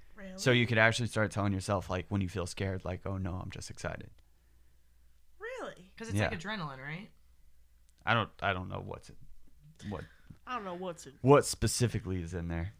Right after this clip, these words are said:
Speaker 1: That's
Speaker 2: but
Speaker 1: really interesting. That's actually a good thing to kinda keep in mind, too, because I am a nervous Nelly. That's for sure. I'm very excited. I think it's gonna be really fun.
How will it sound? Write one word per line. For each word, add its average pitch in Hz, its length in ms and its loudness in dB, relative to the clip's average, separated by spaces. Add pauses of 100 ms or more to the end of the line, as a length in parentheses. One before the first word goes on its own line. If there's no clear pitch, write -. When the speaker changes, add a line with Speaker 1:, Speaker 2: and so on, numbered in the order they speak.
(280)
Speaker 1:
That's 95 260 0
Speaker 2:
but - 20 -8
Speaker 1:
really 403 280 -6
interesting. 190 500 -12
That's 269 120 -18
actually 415 260 -10
a 196 40 -14
good 196 140 -12
thing 175 180 -14
to - 60 -20
kinda 175 200 -16
keep 170 180 -18
in 131 80 -20
mind, 147 240 -16
too, - 200 -16 (180)
because 185 480 -18 (880)
I 202 100 -8
am 233 140 -8
a 247 40 -8
nervous 262 320 -4
Nelly. 269 360 -6 (480)
That's 214 160 -20
for 240 100 -20
sure. 226 340 -6 (200)
I'm 277 100 -12
very 370 160 -12
excited. 202 240 -12
I - 40 -14
think 226 120 -16
it's 214 100 -18
gonna 220 140 -8
be - 60 -4
really - 180 -10
fun. - 240 -16